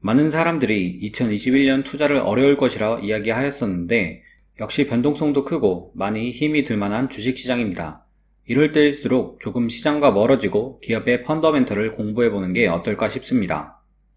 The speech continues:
오늘은 이월 한 달간의 투자 결산을 진행하려고 합니다. 저의 연간 투자 목표 수익률은 십오 퍼센트이고 더불어 시장 지수보다 수익을 잘 내는 데 목표를 두고 있습니다.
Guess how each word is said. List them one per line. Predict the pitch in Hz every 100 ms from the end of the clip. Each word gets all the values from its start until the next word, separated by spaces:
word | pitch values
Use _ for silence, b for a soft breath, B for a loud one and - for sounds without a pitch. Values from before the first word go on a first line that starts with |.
| _ _ -
오늘은 | 117 131 147 92 87
이월 | 98 123 135
한 | 131 170
달간의 | 180 160 123 120 87
투자 | 143 151
결산을 | - 101 - 107 123 127
진행하려고 | 104 107 101 101 110
합니다. | 107 90 82 76 - _ _ _
저의 | - 113 120 104
연간 | 95 107 135 131
투자 | 135 147 143
목표 | 101 - 113
수익률은 | - 165 139 95 104 85
십오 | 147 156 -
퍼센트이고 | 135 117 - 87 110 98 B B B -
더불어 | 104 107 110
시장 | 110 151 170 135
지수보다 | 98 107 90 92 135 143 -
수익을 | 147 131 127
잘 | 101 107
내는 | 98 95 90
데 | 113
목표를 | 101 - 107 110
두고 | 107 110
있습니다. | 98 104 90 80 78